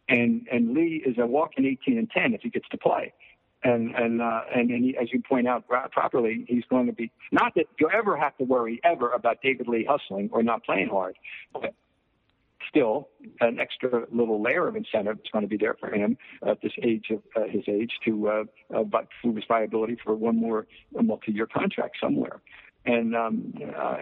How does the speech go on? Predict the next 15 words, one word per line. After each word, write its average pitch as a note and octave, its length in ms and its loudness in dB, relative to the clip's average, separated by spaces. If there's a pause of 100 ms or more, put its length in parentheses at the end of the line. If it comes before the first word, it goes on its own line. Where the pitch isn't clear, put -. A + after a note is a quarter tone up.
(140)
I C3+ 160 0
think - 160 -6
he's D3+ 160 -10
got - 220 0
to - 60 -6
play, - 360 -2
and - 80 0
I - 60 -4
think - 220 -2
Johnson - 340 -2
has A2+ 140 0 (160)
to - 60 -14
play. G2+ 260 -6
So A#2 180 0 (380)
that G3+ 220 4